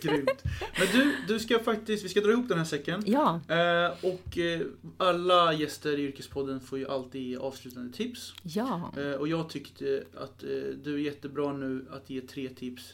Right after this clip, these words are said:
Speaker 1: hur man blir en bra läkare.
Speaker 2: Mm.
Speaker 1: Så det yrket liksom, eh, det, det glorifierar ju dig. Om du ska ta tre tips.
Speaker 2: Mhm.
Speaker 1: Eh, första tipset, vad skulle du säga?
Speaker 2: För att bli en bra läkare
Speaker 1: Mm.
Speaker 2: måste du lyssna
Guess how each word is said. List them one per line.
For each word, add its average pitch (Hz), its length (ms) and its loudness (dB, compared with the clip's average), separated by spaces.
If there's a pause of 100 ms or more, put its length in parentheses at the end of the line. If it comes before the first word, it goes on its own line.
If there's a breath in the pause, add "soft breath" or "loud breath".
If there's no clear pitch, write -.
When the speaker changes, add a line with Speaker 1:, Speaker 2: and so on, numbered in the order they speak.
Speaker 1:
hur 135 100 -6
man 127 160 -6
blir 127 120 -4
en 123 100 -4
bra 131 140 -4
läkare. 135 560 -4 (580 loud breath)
Speaker 2:
Mm. 220 240 0
Speaker 1:
Så 180 100 -2
det 139 280 2
yrket 135 380 -4
liksom, 123 520 -6 (300 loud breath)
eh, - 60 -12 (600)
det, 143 500 2
det 151 100 0
glorifierar 160 520 2
ju 139 120 2
dig. 147 400 2 (160)
Om 185 140 -6
du 202 80 -2
ska 202 340 4 (400)
ta 220 180 4
tre 208 160 8
tips. - 500 0 (160)
Speaker 2:
Mhm. 208 400 6 (220)
Speaker 1:
Eh, 151 640 -2
första - 300 2
tipset, - 580 -4
vad 170 140 2
skulle 170 200 -4
du 165 60 0
säga? 156 380 -2 (1600 loud breath)
Speaker 2:
För 220 120 -2
att 185 60 -2
bli 208 140 4
en 208 140 8
bra 240 240 4
läkare 190 540 2
Speaker 1:
Mm. 220 380 -6
Speaker 2:
måste 190 420 -2
du 170 80 0
lyssna 180 680 0